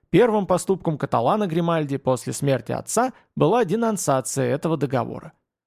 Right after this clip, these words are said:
В тысяча четыреста пятьдесят четвертом году Жан Первый Гримальди изменил порядок наследования титула – установив порядок наследования по праву первородства по мужской линии, а в случае отсутствия наследников мужчин – по женской,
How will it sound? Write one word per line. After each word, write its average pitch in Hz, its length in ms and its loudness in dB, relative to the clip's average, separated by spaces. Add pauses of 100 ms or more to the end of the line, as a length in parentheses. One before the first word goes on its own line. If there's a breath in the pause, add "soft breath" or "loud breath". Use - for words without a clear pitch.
(300)
В - 100 -20
тысяча 175 400 2
четыреста 139 500 -2
пятьдесят 131 420 -2
четвертом 143 560 -2
году 156 500 -4
Жан 208 320 2
Первый 180 380 0
Гримальди 165 680 -2 (140)
изменил 202 540 0
порядок 139 500 0
наследования 135 760 -2
титула – 139 480 -4 (320 soft breath)
установив 143 640 0
порядок 135 420 0
наследования 185 680 0
по 147 160 0
праву 156 320 0
первородства 170 760 0
по 131 140 0
мужской 139 420 0
линии, 123 460 -4 (360 soft breath)
а 139 140 4
в 131 60 -2
случае 156 360 2
отсутствия 147 520 -2
наследников 143 640 -2
мужчин – 208 360 -2
по 226 180 2
женской, 160 560 -2